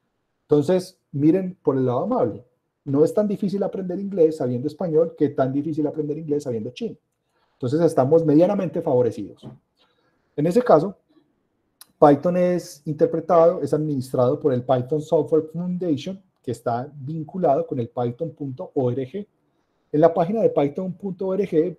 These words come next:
puede encontrar la historia que fue creado por Guido van Rossum. Ese man era, era no, es el dueño de Python, pero hace como tres o cuatro años declinó y ya le entregó la sucesión o el manejo de este componente a los responsables y a los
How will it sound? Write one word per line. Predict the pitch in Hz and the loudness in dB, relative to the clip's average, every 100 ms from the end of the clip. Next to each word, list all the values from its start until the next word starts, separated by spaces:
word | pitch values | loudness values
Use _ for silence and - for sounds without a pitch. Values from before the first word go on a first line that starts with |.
| _ | _
puede | 127 113 | -4 -2
encontrar | 123 131 160 127 143 143 160 | -4 -6 -8 0 2 4 2
la | 135 | -4
historia | 127 - 131 139 147 | -4 -2 0 0 -2
que | 127 | -6
fue | 113 | -10
creado | 120 120 127 127 | -8 -4 -4 -4
por | 120 | -6
Guido | 127 131 143 | -4 -4 -4
van | 156 | -6
Rossum. | 170 180 165 160 170 165 _ _ _ _ | -2 2 2 2 -8 -10 _ _ _ _
Ese | - | 2
man | 156 147 151 165 - | 2 2 -2 -4 4
era, | 147 135 131 127 - _ _ _ _ | 6 6 4 0 -6 _ _ _ _
era | 156 190 | 6 6
no, | 214 - | 2 -6
es | 202 180 - _ _ - | -6 -8 -10 _ _ -6
el | 123 120 | -4 -2
dueño | 120 147 139 165 | 0 2 2 0
de | 165 | 2
Python, | 170 147 180 165 | 0 0 -2 0
pero | 151 | 2
hace | 127 160 156 156 | 2 2 -2 -4
como | 143 123 123 - | -8 -6 -8 -4
tres | 151 143 | 0 2
o | 165 | 0
cuatro | 175 165 190 165 | -4 -4 -4 -4
años | 151 165 151 | -4 -6 -2
declinó | 147 185 196 165 165 - _ _ _ - | -2 -2 -8 -6 -6 -8 _ _ _ -8
y | 220 240 | -8 -8
ya | 131 135 | -2 0
le | 131 | 2
entregó | 156 170 170 156 156 | -2 -4 -2 4 4
la | 156 | 4
sucesión | 151 156 156 151 127 | -2 -6 -4 -4 -4
o | |
el | 117 | -6
manejo | 120 120 117 147 | -8 -8 -2 -2
de | 127 | -2
este | 123 156 156 | -4 -4 -4
componente | 165 156 165 147 165 151 | -6 -6 -4 -4 -8 -8
a | 127 127 123 | -2 0 0
los | 120 127 135 - _ | -2 -2 -2 -6 _
responsables | 139 143 160 156 135 127 131 | -8 -6 -8 -4 -2 -2 -2
y | |
a | |
los | 120 | -6